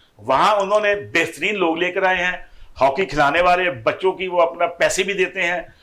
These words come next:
और उनके ऊपर अपना जो, अपना time भी अपना जो देते हैं और कोई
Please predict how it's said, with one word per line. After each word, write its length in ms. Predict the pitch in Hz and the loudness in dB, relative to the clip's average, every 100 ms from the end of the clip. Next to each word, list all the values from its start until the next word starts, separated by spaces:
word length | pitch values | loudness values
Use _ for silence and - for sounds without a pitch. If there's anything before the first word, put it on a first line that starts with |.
| _ - | _ 0
और 180 | 147 170 | 2 2
उनके 380 | - 170 156 185 | 0 -6 0 0
ऊपर 240 | 165 180 | 2 2
अपना 340 | 165 - 170 | 2 0 -2
जो, 420 | 156 131 156 - - | -2 -2 -4 -4 -4
अपना 260 | 160 - 175 | -2 -2 -4
time 360 | - 156 208 | 0 0 0
भी 80 | 202 185 165 156 170 165 151 156 | -4 -8 -10 -12 -10 -10 -8 -4
अपना 300 | 180 160 165 | -4 0 -2
जो 180 | 160 160 | -2 -6
देते 460 | - - 156 165 | -8 -4 -4 -2
हैं 340 | 175 185 185 - - | 0 0 -4 -8 -2
और 180 | 185 202 | 0 0
कोई 220 | 226 | -4